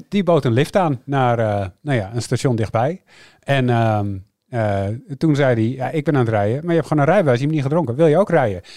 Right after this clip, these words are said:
En toen zette hij hem, ging hij de A tien af, zette hij hem neer ergens, ehm, bij een afrit. En toen zei hij, "Oké,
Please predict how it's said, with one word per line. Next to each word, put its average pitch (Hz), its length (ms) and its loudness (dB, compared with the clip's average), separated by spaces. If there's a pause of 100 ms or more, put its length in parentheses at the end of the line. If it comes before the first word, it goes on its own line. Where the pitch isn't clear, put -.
(140)
En 151 140 0
toen 160 280 -2
zette 151 280 -2
hij 139 80 2
hem, 123 220 0
ging 139 200 -2
hij 120 80 0
de 123 100 -4
A 110 80 -4
tien 170 200 -2
af, 185 220 -2 (240)
zette 135 280 -2
hij 123 80 0
hem 117 140 0
neer 143 260 0
ergens, 117 520 -4
ehm, 110 280 -4 (160)
bij 117 240 -2
een 113 80 -2
afrit. 131 380 -2
En 143 140 -6
toen 123 80 -2
zei 117 140 2
hij, 139 160 -8
"Oké, 160 260 0